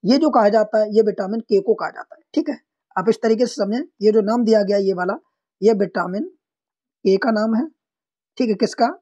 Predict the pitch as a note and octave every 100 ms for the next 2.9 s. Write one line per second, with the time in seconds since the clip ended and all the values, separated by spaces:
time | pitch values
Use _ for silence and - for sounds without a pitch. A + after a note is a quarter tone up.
0 | G3 F#3+ G#3 A3 A3 G3 F3+ G3+ G#3 G#3+
1 | A3 A3+ B3+ D#4 _ _ _ - A#3 C4+
2 | C#4 G3 G#3 B3 D4 D4 F3+ B3 C#4+